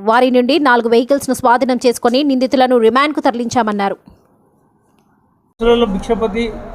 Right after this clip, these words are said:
Speaker 2: సూరారంకు చెందిన వ్యక్తి, ఆ, సూరారం పోలీస్ స్టేషన్లో తనకు ఉండబడిన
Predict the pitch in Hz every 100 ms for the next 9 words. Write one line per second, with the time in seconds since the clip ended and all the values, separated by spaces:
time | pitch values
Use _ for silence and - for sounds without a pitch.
0 | - - - - 202 220 220 214 208 -
1 | - - - - - 208 196 202 202 190
2 | 185 185 226 190 160 - - - - -
3 | - - - - 180 180 180 190 214 220
4 | 214 208 202 202 214 190 202 208 175 151
5 | - - - 190 190 190 208 214 214 202
6 | 156